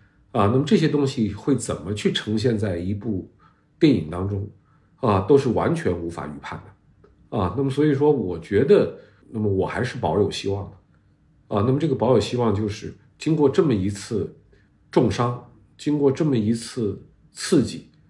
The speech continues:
那么我觉得不论是像梁明导演这种已经起步的导演，还是还没有开始起步的青年导演，啊，那么我希望他们未来做的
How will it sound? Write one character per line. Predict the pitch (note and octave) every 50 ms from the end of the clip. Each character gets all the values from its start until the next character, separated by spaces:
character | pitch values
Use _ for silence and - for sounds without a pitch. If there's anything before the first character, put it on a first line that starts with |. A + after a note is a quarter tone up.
| _ _ - - B2+
那 | B2+
么 | A#2 A#2
我 | G#2+ G2 G2 F#2+
觉 | F#2 - G#2+ G#2+
得 | A2+ A#2+ A2+
不 | A2+ - F#3 F3
论 | F#3 G3 F3 C#3+
是 | - - - A#2
像 | A2+ - D3 A#2 G2+ F#2
梁 | F#2 G#2 C3
明 | C#3 B2+ B2+ C3+ C3+ - -
导 | - G#2 A2+ A2+
演 | G2+ F#2
这 | G2+ G#2
种 | F#2+ F#2 F2+ F2
已 | F2 F2 E2+
经 | D#2+ F#2+ B2+ C#3
起 | C#3 - - - -
步 | A#2 C3 C3+ A2+
的 | G2
导 | G#2 - D2+
演， | E2+ E2 D#2 -
还 | - F2+ G#2
是 | A2 - A#2 A2 - - - _ _ _ _ _ _ _ _ _ _ _ _
还 | - - A#2+ B2
没 | A#2+ A#2+
有 | D3+ C3+
开 | G#2+ - - C#3+ C#3+
始 | - - A#2
起 | - - - - -
步 | - -
的 | - F2+
青 | D#2+ - - E2
年 | E2
导 | E2 D#2 D2
演， | D2+ B1+ B1+ - _ _ _ _ -
啊， | - F#2+ F#2+ G2+
那 | A2+
么 | A2 G#2
我 | F2+ E2+ E2
希 | - - - D3+
望 | D3+ C3+ G#2+ F#2+
他 | - - D#3
们 | D#3 C#3+ B2 B2
未 | D3+ C#3 G#2+
来 | F#2 D2 F2 F#2+
做 | - - B2 A2 G2
的 | F2+ F2+